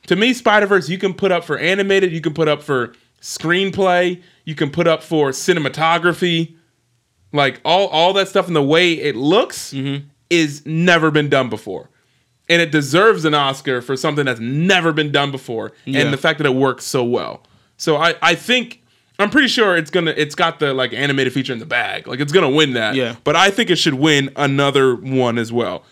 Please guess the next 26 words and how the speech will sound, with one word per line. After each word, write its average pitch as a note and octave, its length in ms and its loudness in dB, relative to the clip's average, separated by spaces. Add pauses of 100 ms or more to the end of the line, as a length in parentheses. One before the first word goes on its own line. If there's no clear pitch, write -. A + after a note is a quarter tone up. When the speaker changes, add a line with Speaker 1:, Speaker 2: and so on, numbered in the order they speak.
(140)
Speaker 1:
We'll D#3+ 180 4
see. A#2+ 300 0 (500)
Speaker 2:
We F3 140 -2
will G#3 220 0
see. G3+ 320 -6 (100)
Speaker 1:
Moving A3 240 2
on. C#3 240 0 (1040)
Uh, C3+ 180 0
there G3 160 4
are, G#3+ 220 2
there's F#3 240 2
gonna C4 140 0
be B3+ 100 0
a G3 40 2
Fast A3+ 280 -2
and G3+ 100 -6
Furious A3+ 300 -2
spinoff C4+ 400 0
movie A3+ 500 2 (880)
because D3+ 480 2
it's D3+ 160 -6
Fast C#3+ 280 2
and C3 80 -2
the A#2+ 40 -4
Furious C3+ 580 0 (640)
and B2+ 500 -2